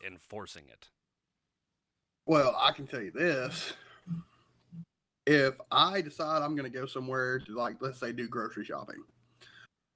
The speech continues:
Speaker 2: and I go to walk into a said place, and they say, "Oh, you can't come in here because you don't have a mask on," I'll be like, "Hmm,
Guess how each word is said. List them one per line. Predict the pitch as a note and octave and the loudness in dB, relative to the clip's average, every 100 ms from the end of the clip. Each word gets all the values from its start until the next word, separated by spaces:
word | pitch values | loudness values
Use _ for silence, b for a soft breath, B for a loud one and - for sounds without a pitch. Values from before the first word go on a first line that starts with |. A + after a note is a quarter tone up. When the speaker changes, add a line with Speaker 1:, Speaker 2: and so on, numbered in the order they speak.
| _ _ | _ _
Speaker 2:
and | C#3 | 4
I | C#3 C3+ | 4 6
go | C#3 | 6
to | C#3 | 8
walk | C3+ C#3 C#3 | 8 6 4
into | C3+ C3 A#2+ | 0 -2 -4
a | |
said | - C3+ C3 C3+ B B B B B _ _ _ _ _ _ _ - | 0 2 2 2 B B B B B _ _ _ _ _ _ _ 4
place, | E3 F3 F3+ - - B B B B - | 6 6 2 -6 -10 B B B B 0
and | C#3 | 4
they | C3+ | 4
say, | C#3+ | 6
"Oh, | B2+ D#3+ | 6 8
you | D3 | 6
can't | D3 D3 A#2 | 6 4 4
come | B2+ | 2
in | D3+ F#3+ | 4 4
here | C#3+ B2+ A#2+ A#2+ - _ | 4 4 2 -2 -16 _
because | B2+ C#3 C3 | -2 -2 0
you | C3 | 2
don't | |
have | C3 G#2 | 2 4
a | |
mask | C3+ D3+ - | 4 4 0
on," | A2 A#2+ | -6 -4
I'll | B2 | -2
be | |
like, | A#2+ A#2+ A#2 - | 0 0 -2 -4
"Hmm, | G#3 G3+ | 0 0